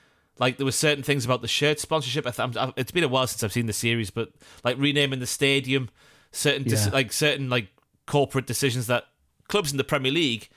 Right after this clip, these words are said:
Speaker 1: wouldn't give a toss about asking the fans about. Like, as a Newcastle fan, Mike Ashley renaming the, the Saint James's Park the Sports Direct Arena, then having to go back on it and call it Saint James's Park at sportsdirect dot com, uh, to give it its full title back in the day. The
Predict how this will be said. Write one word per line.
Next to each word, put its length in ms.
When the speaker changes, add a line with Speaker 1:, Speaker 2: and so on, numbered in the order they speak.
Speaker 1:
wouldn't 220
give 160
a 40
toss 260
about 180
asking 260
the 80
fans 280
about. 240
Like, 240
as 100
a 60
Newcastle 480
fan, 260
Mike 180
Ashley 320
renaming 580
the, 300
the 120
Saint 200
James's 300
Park 280
the 60
Sports 300
Direct 340
Arena, 440
then 160
having 200
to 80
go 220
back 240
on 80
it 40
and 100
call 260
it 140
Saint 200
James's 320
Park 280
at 100
sportsdirect 580
dot 180
com, 200
uh, 200
to 80
give 120
it 60
its 100
full 200
title 240
back 220
in 60
the 60
day. 260
The 120